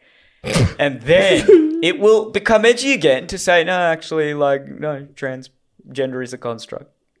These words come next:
Speaker 1: Like, they go in cycles. I don't know if that'll actually be the opinion that is edgy, but some variation of that.
Speaker 2: You know what
Speaker 1: Because
Speaker 2: is actually like, and you're right, it's, it's, I, I found Bill Maher actually quite intolerable,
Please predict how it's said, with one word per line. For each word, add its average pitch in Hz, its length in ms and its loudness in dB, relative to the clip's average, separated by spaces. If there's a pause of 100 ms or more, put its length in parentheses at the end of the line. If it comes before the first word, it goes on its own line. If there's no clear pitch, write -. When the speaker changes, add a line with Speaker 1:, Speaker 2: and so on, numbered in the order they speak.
(160)
Speaker 1:
Like, 202 160 2
they 214 220 2
go 208 160 4
in 190 140 -4
cycles. 120 500 -4 (200)
I 185 160 2
don't 190 120 0
know 139 80 -4
if 127 80 -16
that'll 135 320 0
actually 120 300 -4
be 113 140 -10
the 110 120 -12
opinion 110 400 -12
that 104 160 -4
is 104 180 -10
edgy, 104 260 -10
but 233 200 -14
some 135 260 -2
variation 95 800 -6
of - 160 -20
that. 57 320 -12 (460)
Speaker 2:
You 117 80 -4
know 165 100 0
what 156 120 0
Speaker 1:
Because 104 160 0
Speaker 2:
is 107 40 -2
actually 98 300 -2
like, 92 280 -4
and 107 140 -4
you're 101 100 -2
right, 98 440 -2
it's, - 340 -10
it's, - 400 -12 (720)
I, 104 160 -4
I 107 140 -2
found 120 440 -2
Bill 104 220 2
Maher 95 380 0
actually 92 400 -6
quite 92 440 -4
intolerable, 90 880 -4